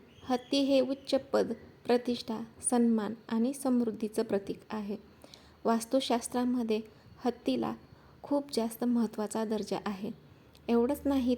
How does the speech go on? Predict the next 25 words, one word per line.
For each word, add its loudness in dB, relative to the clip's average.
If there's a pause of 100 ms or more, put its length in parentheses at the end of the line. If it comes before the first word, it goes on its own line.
तर 2 (580)
हत्तीला 0 (200)
खूप -4
शुभसुद्धा 0
मानलं -2
आहे. -8 (360)
वैवाहिक 2
जीवनामध्ये 0 (240)
आनंद 4 (280)
आणि 0
प्रेम 0 (400)
बहरत 2
राहावे -2 (340)
यासाठी 2
गजमूर्तीचा 2 (240)
उपाय -2
सांगितला -4
जातो. -6 (580)
त्यामुळे 4 (380)
आपण 2
ही 2
गजमूर्तीचा 2
लाभ 0
कोणत्या -2
कामासाठी -2